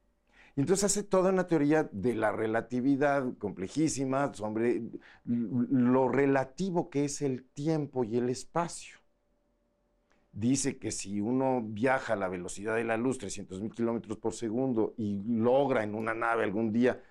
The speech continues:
darle la vuelta a la galaxia en seis meses,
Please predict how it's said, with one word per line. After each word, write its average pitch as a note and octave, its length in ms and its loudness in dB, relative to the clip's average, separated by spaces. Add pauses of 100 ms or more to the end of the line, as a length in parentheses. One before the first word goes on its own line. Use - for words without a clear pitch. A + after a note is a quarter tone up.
(140)
darle B2 380 2
la B2 100 4
vuelta C3 480 2
a G#2 220 0
la G#2 240 4
galaxia B2+ 680 0 (380)
en A#2 180 2
seis D#3 320 4
meses, C#3 540 0